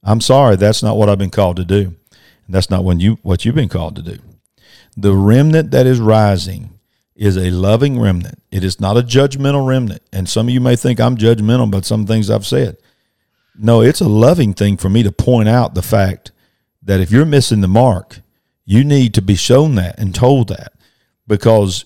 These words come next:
you, I promise you this, when you stand before God and you give an account for the life that you lived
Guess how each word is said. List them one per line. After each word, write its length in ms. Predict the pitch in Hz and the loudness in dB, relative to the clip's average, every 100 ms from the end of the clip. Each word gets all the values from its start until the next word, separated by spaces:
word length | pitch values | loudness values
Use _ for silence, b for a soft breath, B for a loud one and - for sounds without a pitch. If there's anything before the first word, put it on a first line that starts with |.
| _ | _
you, 240 | 101 107 | -6 -2
I 120 | - - | -2 0
promise 460 | - 147 143 127 | 2 2 0 0
you 100 | 120 | -2
this, 380 | 104 123 107 - | 2 2 2 0
when 120 | 101 | 0
you 100 | 113 | 0
stand 280 | - 120 120 | 2 0 0
before 280 | 107 107 101 | 0 0 2
God 380 | 104 131 135 123 _ _ _ _ - | 0 0 -4 -8 _ _ _ _ -8
and 140 | 95 | -4
you 60 | 110 | -2
give 180 | 120 | -2
an 60 | 104 | -2
account 340 | 95 117 113 | -2 -2 -2
for 80 | 113 | -2
the 100 | 104 | -2
life 280 | 101 110 110 | 2 0 0
that 180 | - - | -4 -2
you 100 | 104 | 0
lived 420 | 104 117 117 | 2 0 -2